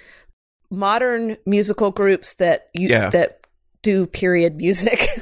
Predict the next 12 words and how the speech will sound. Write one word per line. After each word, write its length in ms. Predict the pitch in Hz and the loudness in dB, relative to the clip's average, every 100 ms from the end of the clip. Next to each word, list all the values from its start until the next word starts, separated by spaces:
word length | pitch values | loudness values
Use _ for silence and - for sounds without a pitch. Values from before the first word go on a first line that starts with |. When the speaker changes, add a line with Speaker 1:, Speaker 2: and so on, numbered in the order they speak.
| - | -6
Speaker 1:
<laughs> 300 | 294 311 - | -4 -2 0
Speaker 2:
I've, 220 | 143 - | 0 0
I've 140 | - 156 | 0 0
actually, 400 | 170 - 135 123 | 0 0 2 4
Speaker 1:
So 60 | 208 | 4
Speaker 2:
uh, 400 | - 113 107 107 | 2 0 2 0
I've 140 | 120 120 | 0 0
heard 200 | 156 151 | 0 0
of 120 | 113 | -2
the 80 | 117 | -2
one, 440 | 107 110 113 110 - 131 | 0 0 -2 -6 -10 -12
the, 320 | 107 117 | -2 -2